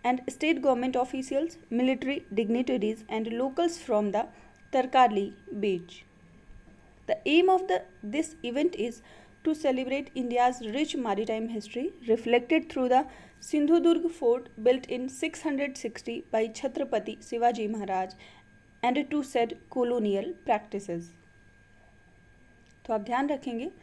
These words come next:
ऑपरेशनल डेमोन्स्ट्रेशन का आयोजन सिंधुदुर्ग, महाराष्ट्र में किया जाएगा और ये आयोजित किया जाएगा इंडियन नेवी के द्वारा। बढ़ते हैं नेक्स्ट क्वेश्चन की ओर।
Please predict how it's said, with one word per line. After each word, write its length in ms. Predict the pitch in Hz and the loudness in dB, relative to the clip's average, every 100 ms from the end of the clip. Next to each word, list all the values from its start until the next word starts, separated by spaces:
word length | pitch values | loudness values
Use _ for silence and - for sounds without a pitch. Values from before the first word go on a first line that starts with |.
| - - - - _ - | -20 -20 -20 -20 _ 2
ऑपरेशनल 560 | 254 254 302 302 359 | 2 4 0 4 4
डेमोन्स्ट्रेशन 800 | 302 262 254 247 - 254 254 302 | 4 2 2 -2 -4 -6 -4 -4
का 140 | 302 262 | -4 -4
आयोजन 420 | 208 202 196 220 339 | -4 -4 -4 -6 -8
सिंधुदुर्ग, 640 | - - 269 294 285 277 | -10 -2 0 2 0 -2
महाराष्ट्र 640 | 269 233 208 214 214 - 208 | 0 0 0 0 -2 -4 -6
में 200 | 202 - | -6 -8
किया 320 | - 214 220 | -10 -2 0
जाएगा 320 | 240 240 277 | 2 0 0
और 340 | - - 220 | -8 -4 -4
ये 120 | 233 233 | -2 -2
आयोजित 500 | 220 233 262 370 370 | 2 4 4 2 2
किया 180 | 262 | 0
जाएगा 360 | 220 208 202 220 220 | 2 2 2 -2 -4
इंडियन 300 | 247 262 240 | -2 0 0
नेवी 280 | 202 185 180 | 0 -4 -6
के 140 | 208 | -8
द्वारा। 500 | 202 - - 190 165 - - - - - - - - - - - - - - - 226 | -10 -12 -2 0 -2 -6 -20 -20 -20 -20 -20 -20 -20 -20 -20 -20 -20 -20 -20 -8 -2
बढ़ते 260 | 254 254 | -2 0
हैं 220 | 262 294 359 - - - 214 | -2 -2 -4 -12 -20 -10 -2
नेक्स्ट 300 | 196 196 - | -2 -2 -4
क्वेश्चन 320 | 233 277 254 | -2 0 -2
की 160 | 254 | 0
ओर। 260 | 262 330 - | -2 -4 -6